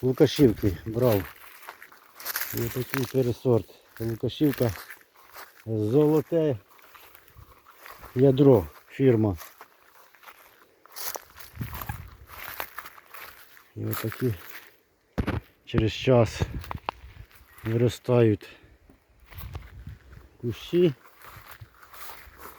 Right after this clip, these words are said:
які хорошо себе, о, показали. Барбакан, він розкочегарюється, розкочегарюється, а потім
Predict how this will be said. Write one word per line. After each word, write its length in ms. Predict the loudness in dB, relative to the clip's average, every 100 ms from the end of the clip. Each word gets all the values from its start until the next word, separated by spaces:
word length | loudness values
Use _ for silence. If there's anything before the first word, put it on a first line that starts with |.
| -20 -18 -18 -18 -20 -20 -20 -20 -20 -20 -20 -20 -20 -20 -20 -20 -20 -20 _ _ -20 -20 -20 -20 -20 -20 -20 -20 -18 -8
які 400 | -2 -2 0 -2
хорошо 480 | 0 0 0 0 -2
себе, 300 | -2 -4 -6 -10 -10
о, 180 | -8 -8 -10
показали. 600 | -14 -12 -8 -6 -6 -8 -12 _ _ _ _ _ _ _ _ _ _ -20 _ _ _ _ -20 -20 -20 _ _ _ _ _ _ -20 -16 -16 -12 -12 -12 -20 -18 -8
Барбакан, 720 | -2 0 2 2 4 6 6
він 200 | 4 2
розкочегарюється, 840 | -2 -2 0 6 6 6 2 0
розкочегарюється, 800 | -2 -8 -6 -4 -2 -4 -4 -6
а 20 |
потім 360 | -8 -4 -4